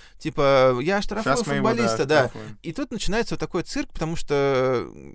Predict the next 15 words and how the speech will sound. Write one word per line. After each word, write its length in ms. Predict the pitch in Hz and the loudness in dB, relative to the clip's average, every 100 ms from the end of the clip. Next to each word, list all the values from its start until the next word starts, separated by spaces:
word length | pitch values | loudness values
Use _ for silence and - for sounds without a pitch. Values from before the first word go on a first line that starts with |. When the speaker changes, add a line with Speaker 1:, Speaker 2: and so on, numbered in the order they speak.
| - | -12
Speaker 1:
как 160 | 127 | -10
бы, 80 | 117 | -10
фут-, 520 | - 139 120 - 123 - | -10 -10 -10 -10 -12 -8
клуб 220 | 226 - | -4 2
считает 480 | - - 175 214 - | 2 4 4 2 0
почему-то, 400 | - 135 170 - | -6 -4 -4 -6
что 160 | - | -6
buyout — 420 | 117 127 165 156 139 | -2 0 4 4 2
это 140 | 120 | -4
секретная 500 | - 123 156 139 117 | -8 -6 -4 -4 -6
информация. 680 | 107 117 120 196 - 139 123 - - - - | -12 -10 -4 -4 -4 -6 -10 -14 -20 -20 -10
Вот, 240 | - 123 | -2 -2
и 40 | 120 | 0
давайте, 560 | 117 202 - 143 - | 0 0 -2 -6 -6
Юр, 240 | 120 143 | -8 -8